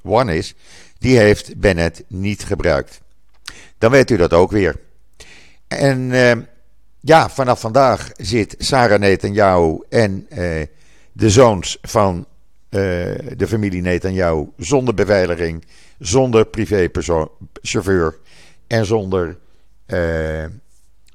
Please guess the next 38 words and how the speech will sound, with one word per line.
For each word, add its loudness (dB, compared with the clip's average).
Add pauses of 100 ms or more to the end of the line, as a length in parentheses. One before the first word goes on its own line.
gepantserde -8
auto. 6 (920)
Dat 4
is 6
heel 6
normaal. 0 (720)
Als 2
je 4
geen 2
premier 2
meer 0
bent, 0
blijf 2
je -10
nog -8
twintig -4
jaar 2
beveiligd, -2
maar -4
je -6
familie -6
niet -10
meer. -6 (1000)
Nou, 6
zeggen 2
ze 4
hier 6
in 2
de 4
Hebreeuwse 6
kranten, 0 (100)
kranten, 2
ach, 0
als 0
die -6
bedreigingen 4
tegen 6
hem 4